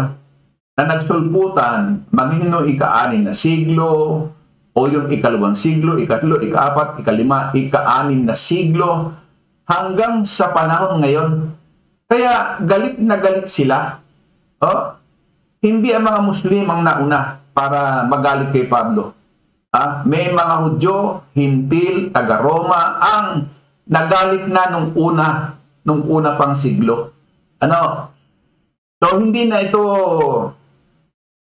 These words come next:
ah, nakakabahala sapagkat alam na natin o hindi na ito bago na kasuklaman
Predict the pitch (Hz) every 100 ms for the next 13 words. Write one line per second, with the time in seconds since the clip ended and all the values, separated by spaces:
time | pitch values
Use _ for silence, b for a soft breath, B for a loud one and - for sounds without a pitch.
0 | _ _ _ _ _ _ _ _ - 160
1 | 160 160 156 147 127 117 156 240 220 -
2 | 156 214 285 117 104 147 156 151 175 165
3 | - - _ _ _ _ _ - 214 247
4 | 214 180 156 151 196 196 123 - _ 170
5 | 180 180 160 160 170 190 160 156 185 117
6 | 120 - 180 180 147 - _ _ _ _
7 | _ _ - 135 156 156 147 143 139 131
8 | 123 110 104 - - 196 170 165 160 170
9 | 147 113